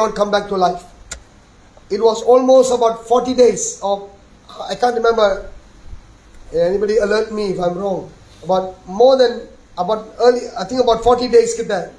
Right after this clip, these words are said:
நாற்பது நாள் கிட்ட, அவங்க thirty days-க்கு மேலே ஆயிடுச்சு, அவங்களால எந்திரிக்கவே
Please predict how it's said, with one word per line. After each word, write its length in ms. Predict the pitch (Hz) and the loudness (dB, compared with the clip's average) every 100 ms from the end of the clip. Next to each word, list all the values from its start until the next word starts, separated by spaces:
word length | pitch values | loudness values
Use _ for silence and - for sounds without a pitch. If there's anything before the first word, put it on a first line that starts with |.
| _ _ 175 | _ _ -4
நாற்பது 320 | 202 220 220 214 | -2 0 0 2
நாள் 220 | 226 220 | 2 2
கிட்ட, 160 | 233 233 220 - - - - | 0 2 0 -4 -14 -14 -4
அவங்க 220 | 208 226 220 190 175 - - - - - - - - 254 | 0 0 2 2 0 -6 -16 -20 -20 -20 -20 -20 -4 0
thirty 200 | 254 269 | 2 2
days-க்கு 240 | 269 262 247 | -2 -2 2
மேலே 120 | 262 254 | 4 4
ஆயிடுச்சு, 240 | 226 208 226 | 2 0 -2
அவங்களால 280 | 220 226 220 214 | 0 0 0 0
எந்திரிக்கவே 360 | 247 233 226 | -2 0 0